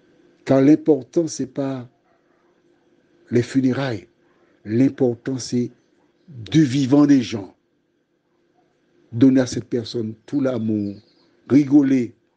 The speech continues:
et croire que Dieu un jour ramènera la vie.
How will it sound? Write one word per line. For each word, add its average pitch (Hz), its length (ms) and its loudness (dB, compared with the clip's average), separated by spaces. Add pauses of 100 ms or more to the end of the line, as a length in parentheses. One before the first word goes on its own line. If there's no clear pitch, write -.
(3250)
et - 60 -4
croire 110 600 -2 (500)
que 113 100 -4
Dieu 101 380 -8
un 117 120 -4
jour 104 300 -6
ramènera 95 560 -10
la 95 120 -14
vie. - 440 -20